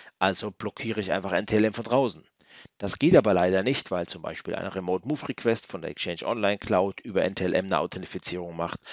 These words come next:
und eben auch die Outlook-Cliente von draußen sich per N T L M authentifizieren, weil sie ja nicht an den Domain-Controller kommen. Sie können gar kein Care Boss nutzen. Eine Möglichkeit wäre natürlich Exchange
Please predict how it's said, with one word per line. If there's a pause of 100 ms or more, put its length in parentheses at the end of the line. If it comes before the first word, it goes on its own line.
(220)
und
eben
auch
die
Outlook-Cliente
von
draußen
sich
per
N
T
L
M
authentifizieren, (260)
weil
sie
ja
nicht
an
den (160)
Domain-Controller
kommen.
Sie
können
gar
kein
Care
Boss
nutzen. (580)
Eine
Möglichkeit
wäre
natürlich
Exchange